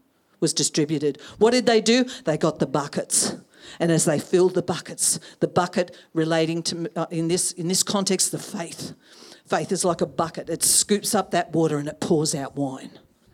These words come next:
The wine is the miracle. Hallelujah. You with me?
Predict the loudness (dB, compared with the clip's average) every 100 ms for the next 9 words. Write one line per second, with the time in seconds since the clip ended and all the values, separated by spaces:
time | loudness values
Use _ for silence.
0 | -20 -20 -18 -20 -20 _ _ _ _ _
1 | -4 -2 0 0 0 -2 -2 -2 -2 -4
2 | -6 -8 -12 -18 -16 -14 -16 -20 -20 _
3 | _ _ _ _ _ _ _ _ -20 -20
4 | -20 -20 _ _ _ _ _ _ _ _
5 | -20 -14 -14 -12 -8 -4 -2 -2 0 2
6 | 0 2 2 2